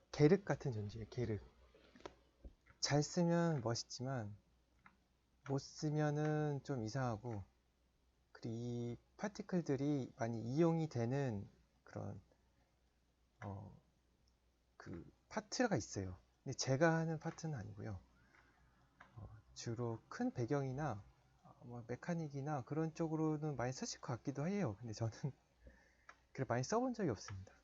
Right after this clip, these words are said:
그래서 기본이 밑에 필레-, 밑에 필레이어가 있고 밑에 바탕이 있고 위에 그냥 레이어가 있는 상태에서 이걸 찍어서 굽습니다. 굽는다는 게 왼,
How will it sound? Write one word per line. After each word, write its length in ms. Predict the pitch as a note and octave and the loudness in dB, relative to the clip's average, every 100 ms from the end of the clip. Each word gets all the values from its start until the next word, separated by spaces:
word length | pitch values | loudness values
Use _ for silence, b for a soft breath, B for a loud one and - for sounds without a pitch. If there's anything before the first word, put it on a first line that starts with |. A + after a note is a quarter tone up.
| _ _ _ _ _ _ _ _ b b b b b _ _ | _ _ _ _ _ _ _ _ b b b b b _ _
그래서 480 | G#2+ - B2+ D3 D3+ - | -16 -6 -2 -2 -4 -4
기본이 500 | - C3+ D3+ C#3 C#3 | -2 2 4 2 -2
밑에 280 | A2+ - B2+ | -4 -8 -6
필레-, 360 | E3+ F#3 E3+ - _ - | -2 0 -2 -6 _ -12
밑에 320 | A#2+ - B2+ | -12 -4 -4
필레이어가 520 | - F#3 F3 C#3+ B2 | 0 2 2 2 0
있고 240 | G2+ - A2+ | -4 -6 -12
밑에 200 | - - | -10 -12
바탕이 400 | - G#2+ C#3+ B2 | -8 -6 -4 -4
있고 180 | G2 B2+ | -4 -6
위에 400 | G#2 G#2+ C3 E3 - _ | -4 -2 -2 -4 -6 _
그냥 240 | - A#2 | -2 0
레이어가 300 | A2 A2 A#2+ | 0 0 0
있는 160 | G#2 F#2+ | -2 -2
상태에서 680 | B2 B2 - G2 A2 G#2 F#2 - - _ _ _ _ _ _ _ - | -4 -6 -6 -6 -4 -6 -8 -14 -20 _ _ _ _ _ _ _ -14
이걸 320 | G#2 G#2 G2+ | -10 -8 -8
찍어서 560 | - F#3+ D3+ C#3 C#3 G2+ _ _ _ _ _ _ _ _ _ _ _ _ _ - _ _ - | -4 -4 -2 -4 -6 -6 _ _ _ _ _ _ _ _ _ _ _ _ _ -20 _ _ -6
굽습니다. 540 | A2+ - C3 A2+ F#2+ - _ _ _ _ | -6 -6 -8 -8 -10 -14 _ _ _ _
굽는다는 560 | - A2 B2+ B2 A2 G2+ | -12 -6 -4 -4 -6 -6
게 140 | G#2+ | -8
왼, 200 | A2 A#2+ | -6 -6